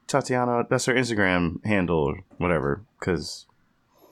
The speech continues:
and she grew up in Harlem or something like that." That's what he says. But then we find out later, and now I don't mean to jump ahead, but we find out later that that's not why he likes her. Um, but whatever,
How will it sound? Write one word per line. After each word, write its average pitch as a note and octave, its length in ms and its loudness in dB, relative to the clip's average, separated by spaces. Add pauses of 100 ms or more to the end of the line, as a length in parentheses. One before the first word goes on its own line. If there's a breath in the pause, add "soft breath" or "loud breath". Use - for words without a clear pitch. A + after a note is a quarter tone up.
(540 loud breath)
and F2 80 -2
she A2+ 160 4
grew G#2+ 240 4
up G#2 140 2
in F2+ 80 0
Harlem G#2+ 520 4
or G#2+ 40 4
something A2 420 0
like G#2+ 220 2
that." A2 480 4
That's G#2+ 160 0
what G#2+ 80 0
he G#2 80 4
says. G#2 720 2
But G#2+ 160 2
then A2 100 4
we A#2 100 4
find C#3 240 4
out G#2+ 140 4
later, G2+ 400 4
and F#2+ 200 2
now F#2+ 260 4
I F2+ 160 4
don't F#2 140 2
mean F2+ 140 2
to F2+ 60 2
jump F2+ 220 0
ahead, E2+ 200 2
but F2+ 100 4
we G2 100 4
find A2+ 240 2
out F#2 100 4
later F#2 260 4
that E2 300 0 (540 soft breath)
that's G2 320 2
not F#2 220 4
why F2+ 220 4
he F#2+ 140 -2
likes F2 340 0
her. E3 420 2 (500)
Um, F2 540 2 (340)
but F#2 260 0 (220)
whatever, G1+ 420 -6